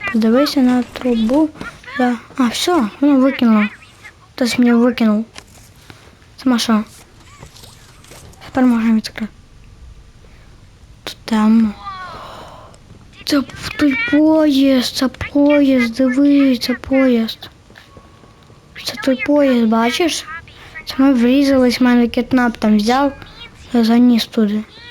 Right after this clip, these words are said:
Опа, на полку кудись іде. Та все добре.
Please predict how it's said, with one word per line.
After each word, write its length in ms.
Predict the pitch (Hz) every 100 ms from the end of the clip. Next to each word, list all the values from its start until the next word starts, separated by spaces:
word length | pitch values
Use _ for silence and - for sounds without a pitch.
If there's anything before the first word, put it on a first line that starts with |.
| 480 415 - - - - - - - - - - - - - - -
Опа, 280 | - 220 196 - - - 240
на 80 | 214
полку 300 | - 233 -
кудись 320 | 226 220 -
іде. 180 | 220 208 - - -
Та 60 | -
все 160 | - - 285
добре. 360 | 349 311 226